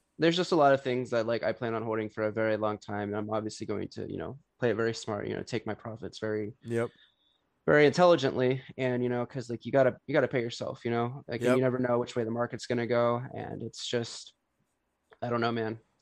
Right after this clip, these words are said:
Speaker 1: Uh, it is a crazy time to live in. Um,
Speaker 2: Yes.
Speaker 1: I think we'll have a lot more understanding on, like, where we're standing in probably about ten years. Um, yeah, um, 'cause think about
Speaker 2: We'll,
Speaker 1: where
Speaker 2: we'll look
Speaker 1: the
Speaker 2: back.
Speaker 1: stock market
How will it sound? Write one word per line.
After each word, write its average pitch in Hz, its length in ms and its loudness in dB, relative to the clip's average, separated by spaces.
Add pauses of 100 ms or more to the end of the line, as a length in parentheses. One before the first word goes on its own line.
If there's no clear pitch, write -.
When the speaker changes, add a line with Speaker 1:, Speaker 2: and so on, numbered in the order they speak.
(120)
Speaker 1:
Uh, 98 240 -6
it - 260 -2
is 127 160 -2
a 113 60 -4
crazy 123 420 -2
time 123 200 -2
to 117 80 -2
live 117 220 -2
in. 123 400 -2
Um, 104 160 -2
Speaker 2:
Yes. - 580 -4
Speaker 1:
I 127 60 2
think 135 200 -4
we'll 127 100 0
have 127 180 0
a 117 40 -2
lot 117 380 -2
more 123 440 0
understanding 113 640 -6
on, 113 140 -4
like, 110 180 -6
where 113 160 -2
we're 113 80 -4
standing 110 400 -6
in 110 100 -6
probably 110 300 -2
about 107 260 -4
ten 107 220 -6
years. 110 440 -8 (520)
Um, 101 400 0 (1120)
yeah, - 180 -6 (120)
um, - 360 -8
'cause 117 200 -4
think 139 160 -2
about 135 160 6
Speaker 2:
We'll, 160 100 8
Speaker 1:
where 117 160 0
Speaker 2:
we'll 143 80 4
look 151 120 4
Speaker 1:
the - 60 -10
Speaker 2:
back. 135 240 4
Speaker 1:
stock - 40 -18
market - 340 -6